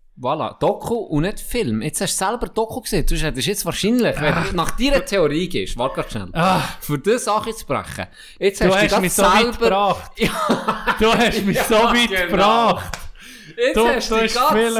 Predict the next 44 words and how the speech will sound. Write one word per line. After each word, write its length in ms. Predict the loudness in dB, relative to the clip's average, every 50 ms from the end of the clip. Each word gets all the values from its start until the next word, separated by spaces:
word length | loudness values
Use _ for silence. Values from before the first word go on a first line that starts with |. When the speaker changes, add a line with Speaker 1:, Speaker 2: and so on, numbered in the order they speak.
| 2 2 2 0 0 -2
Speaker 1:
selber 140 | -4 -6
gesnitcht, 460 | -6 -4 -2 0 0 0 -2 -2 -2 -2
Speaker 2:
du 40 | 0
hast 120 | 2 2
Speaker 1:
Do-, 40 | 0
Speaker 2:
jetzt 120 | 0 0
Speaker 1:
Papa 160 | 0 0 2 2
Speaker 2:
grossen 480 | 2 4 4 4 4 2 0 0 0
Speaker 1:
Doc. 100 | -2 -2
Speaker 2:
Einfluss 440 | -2 -4 -4 -4 -2 -2 0 0 0
Speaker 1:
Und 60 | 0 0
zwar 560 | -2 -4 0 2 2 4 4 2 0 -2 -2
Speaker 2:
auf 140 | -2 0 0
mich. 220 | 0 0 0 0
Speaker 1:
Nee, 220 | 2 2 2 0
Brett, 360 | 0 0 -2 -2 -2 -2 -4 -4
lass 220 | -4 -4 -4 -4
zu. 260 | -4 -2 -2 -2 -4 -10 -20 _ _ _ _ _ _ _ _
Du 120 | 0 0
hättest 280 | 0 0 -2 -4 -4 -2
sonst 180 | -2 -2 -2 -2
jetzt, 340 | -6 -6 -8 -10 -12 -14 _ _ _
wie 160 | -6 -6 -2 -2
du 100 | -2 -2
vorhin 240 | 0 -2 -2 -2
gesagt, 180 | -4 -6 -6 -2
Goal 300 | 0 2 4 4 2 2
ist 140 | 0 -2 0
Goal. 200 | 0 0 0 0
Nee, 280 | 0 2 2 0 0
ist 140 | -4 -6 -4
es 60 | -6
eben 200 | -6 -4 -6 -6
nicht. 180 | -6 -6 -2 -2
Du 60 | -2
hast 220 | -2 -2 -6 -8 _
genau 400 | -2 -2 0 0 0 0 0 0
richtig 240 | -2 -4 -6 -8 -6
gesagt, 200 | -6 -6 -4 -4
es 140 | -4 -4 -4
ist 160 | -4 -4 -4
ein 100 | -4 -6 -8 _ _ _ _
Doku. 840 | 2 2 2 2 0 -6 -14 -14 -10 -4 -2 -2 -2 -2 -6 -12 _ _ -20 _ _ _
Ein 160 | -4 -4 -4